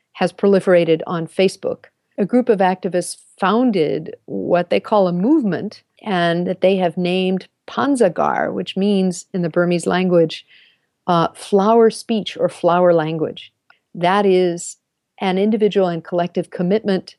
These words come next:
to resist hate speech and, of course, to avoid it. Almost immediately, they created a meme, which is the image of a person with a flower in his or her mouth. So the Panzagar designers, who are quite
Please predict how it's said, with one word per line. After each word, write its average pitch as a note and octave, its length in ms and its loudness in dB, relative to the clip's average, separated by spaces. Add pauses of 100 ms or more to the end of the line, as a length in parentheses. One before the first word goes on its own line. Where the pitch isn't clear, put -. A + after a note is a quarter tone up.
(100)
to F3 500 0 (360)
resist E3+ 480 0
hate C4 240 0
speech - 520 -2 (380)
and, F#3+ 160 2
of E3 100 -2
course, F#3+ 280 2
to F#3+ 180 4
avoid D#3+ 340 4
it. C4+ 200 -2 (280)
Almost A#3 440 2
immediately, G#3 640 2
they F#3 260 2
created A#3+ 480 2
a G3 60 0
meme, G3+ 640 0 (500)
which G#3 300 2
is F#3+ 360 2
the G3+ 180 0
image G#3+ 240 0
of F3+ 100 0
a F#3+ 80 -6
person F#3+ 460 0
with F3 160 2
a - 40 -4
flower G#3+ 560 2
in E3+ 200 -8
his E3+ 180 -8
or E3+ 100 -2
her E3 120 2
mouth. E3 520 -8 (540)
So F3 640 4
the F3+ 160 -2
Panzagar F3+ 1000 -2
designers, A#3 680 0
who G3 120 -2
are F3+ 280 2
quite - 300 -4